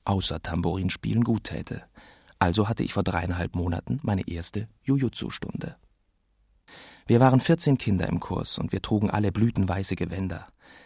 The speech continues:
Wir übten die Verbeugung und dann setzten wir uns hin,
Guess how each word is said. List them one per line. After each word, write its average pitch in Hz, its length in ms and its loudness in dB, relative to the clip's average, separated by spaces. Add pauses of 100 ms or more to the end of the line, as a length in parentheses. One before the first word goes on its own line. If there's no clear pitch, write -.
(220)
Wir 95 140 4
übten 101 200 0
die 90 100 4
Verbeugung 107 520 0
und 95 140 -2
dann 98 100 4
setzten 101 300 2
wir 107 80 6
uns 104 160 4
hin, 87 240 -4